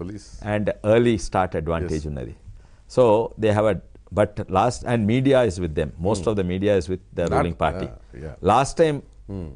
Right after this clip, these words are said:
Speaker 2: ఇప్పుడు ఏవైతే అడ్వాంటేజెస్ ఉన్నాయో అవి exactly
Speaker 1: Hmm. Last time లేకుండే.
Speaker 2: లేకుండే.
Speaker 1: అవును.
Speaker 2: కానీ లాస్ట్ టైమ్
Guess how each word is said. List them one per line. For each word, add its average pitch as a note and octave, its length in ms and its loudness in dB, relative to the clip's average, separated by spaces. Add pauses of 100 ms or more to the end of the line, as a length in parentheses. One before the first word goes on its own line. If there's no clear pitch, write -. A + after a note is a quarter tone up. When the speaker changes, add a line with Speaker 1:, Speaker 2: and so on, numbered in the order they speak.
(200)
Speaker 2:
ఇప్పుడు A#2+ 220 2
ఏవైతే A#2 300 6
అడ్వాంటేజెస్ A#2+ 580 2
ఉన్నాయో C3+ 300 -4 (380)
అవి A2+ 420 -2 (340)
exactly A2+ 560 0
Speaker 1:
Hmm. F2 380 -10 (280)
Last A#2 180 -4
time A#2 160 -4
లేకుండే. G2 300 -4
Speaker 2:
లేకుండే. A#2 500 2 (140)
Speaker 1:
అవును. F#2 200 -8 (380)
Speaker 2:
కానీ C#3+ 220 4
లాస్ట్ A2+ 360 2
టైమ్ D#3 400 4